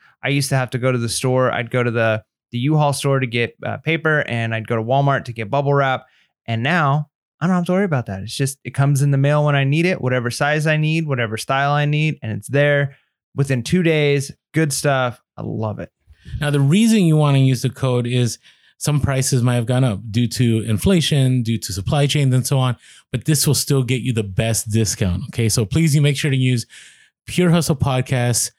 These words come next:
Speaker 2: Helps you out, helps us out, helps all, all of us out. It's a great relationship.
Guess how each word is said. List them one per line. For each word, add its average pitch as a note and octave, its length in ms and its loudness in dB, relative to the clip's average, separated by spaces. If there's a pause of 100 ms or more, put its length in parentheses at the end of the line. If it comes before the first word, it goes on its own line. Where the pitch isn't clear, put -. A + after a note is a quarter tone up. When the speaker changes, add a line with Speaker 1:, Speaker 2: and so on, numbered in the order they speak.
(200)
Speaker 2:
Helps A2+ 260 -6
you A#3 140 4
out, E3+ 220 2
helps C#3 240 -4
us D#3+ 160 0
out, C#3 180 0
helps C3+ 240 -2
all, C#3 460 0
all D#3+ 220 2
of A#2+ 80 0
us A#2+ 140 -2
out. A2 280 -2
It's A2+ 140 -12
a A2+ 40 -6
great A#2 240 0
relationship. A2+ 580 2